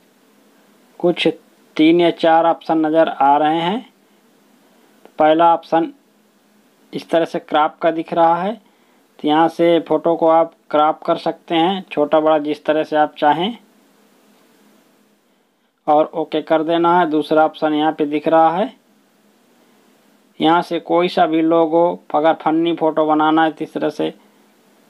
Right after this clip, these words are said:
कुछ भी लगा सकते हैं। और बैक करके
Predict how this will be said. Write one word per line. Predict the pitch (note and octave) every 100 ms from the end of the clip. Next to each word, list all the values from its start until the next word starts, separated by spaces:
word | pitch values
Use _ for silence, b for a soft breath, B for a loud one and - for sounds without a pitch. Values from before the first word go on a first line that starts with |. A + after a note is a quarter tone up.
| _ _ _ -
कुछ | D#3 C#3
भी | D3+
लगा | E3 D3+ D#3
सकते | D#3+ D3 - D3+
हैं। | C#3+ D#3+ - _ _ _ _ _ _ _ _ _ _ _ _ _ _ _ _ _ _ _ _ _ _ _ _ _ _ _ _
और | - D3 D3+ - _ _ _ -
बैक | D3 D3+ -
करके | D3+ D3 E3+